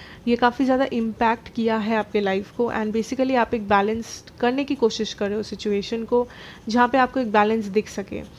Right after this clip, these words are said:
आपका mental peace, आपका emotional peace, आपका physical health, सारी चीज़ें एक balance पे आ सके।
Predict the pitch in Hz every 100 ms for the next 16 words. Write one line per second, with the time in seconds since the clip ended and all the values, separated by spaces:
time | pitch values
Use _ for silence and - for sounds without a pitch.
0 | - - 220 220 226 220 220 240 226 -
1 | 233 196 - 214 - 226 220 220 226 -
2 | 240 220 214 202 196 208 208 214 - 226
3 | 240 254 247 202 202 185 - - - -
4 | - 247 269 262 254 240 240 202 202 208
5 | 202 208 190 185 202 -